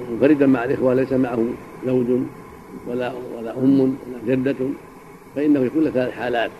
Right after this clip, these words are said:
إحداها أن يكون ثلث المال أحظ له، الثانية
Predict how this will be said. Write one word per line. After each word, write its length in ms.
إحداها 540
أن 60
يكون 280
ثلث 180
المال 240
أحظ 160
له، 180
الثانية 600